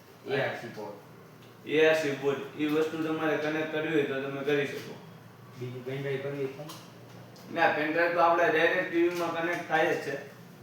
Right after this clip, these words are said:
Speaker 1: આમાં થાય ડાયરેક્ટ, મારે પેન ડ્રાઈવ ગીત સાંભળવું હોય તો થાય?
Speaker 2: હા.
Speaker 1: પેન ડ્રાઈવ થી થાય. અને
Speaker 2: હમ.
Speaker 1: મારે વીડિયો ગીત સાંભળવા હોય તો પેન ડ્રાઈવ માં સંભળાય, ફોર કે ક્વોલિટી માં હે મારી પાસે.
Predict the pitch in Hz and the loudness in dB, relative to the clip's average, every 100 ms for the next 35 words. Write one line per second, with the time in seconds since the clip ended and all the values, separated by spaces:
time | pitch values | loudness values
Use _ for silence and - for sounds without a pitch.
0 | - 143 143 135 143 131 131 135 123 123 | -14 -10 -8 -6 -4 -4 -2 -4 -6 -10
1 | 123 127 131 123 123 120 123 127 131 120 | -8 -8 -8 -8 -8 -10 -10 -10 -8 -8
2 | 104 - - 123 - - - - - - | -10 -12 -12 -12 -14 -16 -16 -16 -16 -10
3 | - 143 - - - - - - - - | -2 -2 -2 -8 -18 -20 -20 -20 -20 -20
4 | - 120 135 135 123 117 - 113 - - | -18 -12 -8 -6 -6 -6 -6 -8 -8 -16
5 | - - 120 131 127 123 151 170 160 160 | -16 -10 -6 -4 -2 -4 -2 -2 -2 -4
6 | 165 165 147 135 127 - 113 135 147 143 | -4 -2 -2 -2 -2 -4 -8 -8 -6 -6
7 | 143 139 143 151 160 139 139 139 131 123 | -4 -4 -4 -4 -4 -4 -6 -6 -6 -6
8 | 139 131 123 123 120 135 120 107 - - | -4 -6 -6 -8 -6 -6 -8 -10 -14 -18